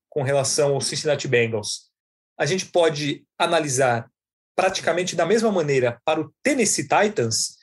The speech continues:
que humilhou o Kansas City Chiefs nesse fim de semana, vinte e sete a três,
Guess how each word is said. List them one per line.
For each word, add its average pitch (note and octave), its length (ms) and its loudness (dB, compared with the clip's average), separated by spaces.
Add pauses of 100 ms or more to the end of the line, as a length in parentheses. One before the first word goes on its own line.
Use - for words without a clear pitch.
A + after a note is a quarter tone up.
(300)
que C#3 500 0 (100)
humilhou E3+ 760 2 (100)
o D3 100 -10
Kansas C#3+ 360 -2
City B2 260 -4
Chiefs C#3+ 360 -4
nesse A#2+ 220 -2
fim B2+ 120 -6
de A#2 60 -4
semana, C#3 360 0
vinte C#3 220 -8
e - 40 -2
sete F3 380 0
a C#3 60 0
três, D#3+ 600 -2